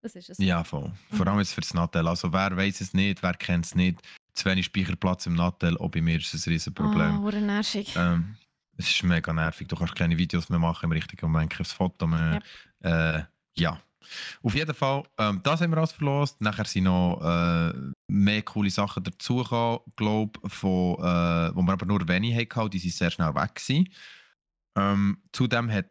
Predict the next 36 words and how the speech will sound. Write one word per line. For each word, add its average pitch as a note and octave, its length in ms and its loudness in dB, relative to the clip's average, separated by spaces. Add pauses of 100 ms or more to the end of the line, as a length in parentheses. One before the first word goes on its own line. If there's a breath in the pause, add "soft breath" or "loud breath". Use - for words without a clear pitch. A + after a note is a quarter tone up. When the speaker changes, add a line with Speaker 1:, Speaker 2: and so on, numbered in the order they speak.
(100)
Speaker 2:
haben F#2+ 180 4
wir F2+ 60 2
dürfen B2 600 0
einen F2 220 -2
Rocket - 340 -2
Games B2+ 260 -2
Controller B2 460 -2
verlosen. A#2 540 -2
Und F#2 120 -2
wisst F#2+ 200 -2
ihr - 60 -12
was, F#2 180 -2
ich - 20 -2
habe E2 80 -6
sogar F2 240 -2
so - 180 -4
einen A2+ 260 0
auch A2 100 0
hier. A2 320 -2
Also F2+ 160 -2
das F2+ 160 -4
sind F2+ 100 -2
so - 100 -2
sättige - 500 -4
Controller. G#2 540 -2 (560 loud breath)
Ähm, G2 420 0
Speaker 1:
P A#3 60 4
S F#3+ 220 2
fünf G#3 220 0
Speaker 2:
so A3 100 2
einen G#3+ 180 4
Speaker 1:
Controller F#3+ 280 4
mit F#3 160 -2
so G3 100 -4
Triggers, F3+ 840 -4
genau. G3 440 -6